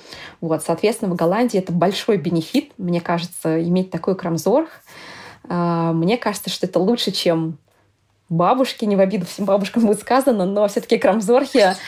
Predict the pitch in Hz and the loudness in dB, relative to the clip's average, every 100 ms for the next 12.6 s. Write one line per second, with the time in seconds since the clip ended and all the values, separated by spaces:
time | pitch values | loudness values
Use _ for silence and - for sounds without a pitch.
0 | - - 185 180 208 226 196 202 214 202 | -16 -8 -2 0 2 2 0 0 0 0
1 | - - 196 185 175 185 190 214 202 196 | -6 0 2 2 0 -4 -2 0 2 0
2 | 185 196 196 190 165 180 185 170 - 180 | 2 2 2 0 0 0 0 -2 -2 -2
3 | 165 - 196 196 170 156 156 - 202 277 | -2 2 2 2 0 -4 -4 -2 2 2
4 | 381 - - _ 190 185 220 240 185 196 | 0 -4 -20 _ -2 0 0 0 0 0
5 | 190 190 180 180 - 180 190 185 185 - | 0 -2 0 0 0 0 2 0 -2 -4
6 | 226 196 - 190 185 185 185 254 302 240 | -2 -2 0 0 2 0 2 0 4 2
7 | 170 - 190 - 175 190 196 175 - 190 | 2 -2 -6 -2 2 2 0 -6 -10 0
8 | 202 185 202 185 165 165 - 208 208 208 | 2 2 0 2 2 -2 -2 0 2 2
9 | 185 185 147 - 175 175 - 190 196 175 | 2 0 -6 -4 -2 -2 0 2 2 0
10 | - - - 185 214 208 190 175 170 254 | -6 -8 -4 0 2 2 0 0 -2 0
11 | 311 302 208 190 208 240 - 208 208 180 | 2 4 2 0 0 0 0 -4 -4 -4
12 | 185 190 196 175 160 170 | 0 0 2 0 0 -2